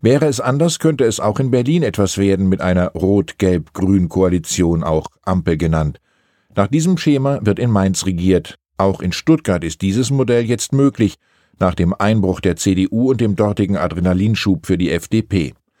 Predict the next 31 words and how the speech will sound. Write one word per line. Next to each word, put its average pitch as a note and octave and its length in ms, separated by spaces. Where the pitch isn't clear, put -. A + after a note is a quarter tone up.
Wenn C#3+ 160
sich D#3+ 140
die E3 120
Nebel D#3 300
lichten A#2 400
und G#2 100
die A2 100
Euphorie G2+ 540
links A2+ 280
von G#2+ 120
der G2 120
Mitte A2 280
wieder E2 300
einpegelt, A2 580
werden C3 220
alle - 260
merken, B2 420
dass A#2+ 140
es A2+ 120
für A#2 100
den G#2 220
Bund D3 240
im C3+ 100
Grunde C3 360
nur C#3 220
zwei G2+ 360
Optionen E2 560
gibt, D#2 360
Schwarz-Grün F#2+ 840
oder E2+ 340
Jamaika. G#2+ 640